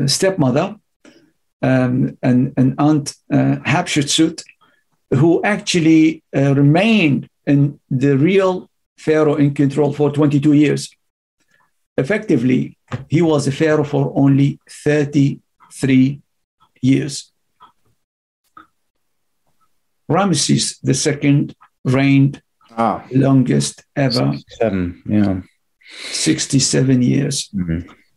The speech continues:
Speaker 1: So what we're saying here is that the Quran suggests that it must have been Ramses the second.
Speaker 2: Mm-hmm.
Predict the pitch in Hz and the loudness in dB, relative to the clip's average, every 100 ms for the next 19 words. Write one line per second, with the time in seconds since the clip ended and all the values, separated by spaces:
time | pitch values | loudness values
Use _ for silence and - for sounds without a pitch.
0 | _ - - 135 135 - - 123 156 170 | _ -6 0 2 0 -2 -4 0 0 0
1 | 147 139 - 143 131 120 127 123 143 113 | 0 0 0 2 2 2 0 0 -2 -2
2 | - 123 139 139 - _ _ _ _ _ | -2 0 -2 -4 -16 _ _ _ _ _
3 | _ 117 135 139 139 165 147 139 135 - | _ -4 -2 -2 -2 0 2 2 0 -4
4 | _ _ _ _ _ - - 120 131 131 | _ _ _ _ _ -8 -2 0 0 -2
5 | 123 - - _ - 120 123 139 139 - | -4 -8 -14 _ -4 -2 0 -2 -4 -16
6 | _ _ _ - 131 - 135 143 - - | _ _ _ -2 -2 0 0 0 -2 -4
7 | 127 120 139 135 139 _ - 127 127 123 | -4 -2 0 0 -4 _ -2 0 0 0
8 | - 143 135 - - 127 135 156 139 143 | -2 -2 -2 -8 -6 -4 -2 -4 -4 -6
9 | - - - _ _ - 117 104 98 95 | -8 -10 -20 _ _ -2 2 2 2 -2
10 | 101 - 104 98 | -6 -6 -4 -6